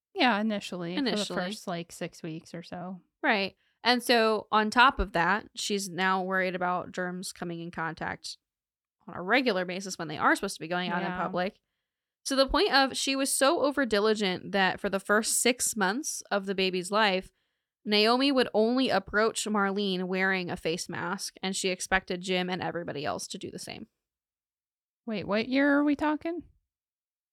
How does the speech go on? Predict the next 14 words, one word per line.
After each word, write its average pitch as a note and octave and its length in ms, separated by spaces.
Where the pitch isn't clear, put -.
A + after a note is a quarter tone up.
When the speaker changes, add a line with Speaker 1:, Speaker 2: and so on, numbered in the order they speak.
Speaker 2:
What G#3 520
is G#3 140
wrong? G#3 520
I G3+ 120
don't C4+ 280
have G#3 260
Speaker 1:
<laughs> A#3 60
Speaker 2:
the F#3+ 80
frickin' G3 440
year. G3+ 680
Oh G#3+ 40
my G#3 60
gosh. A3 960
Speaker 1:
<laughs> C#4+ 40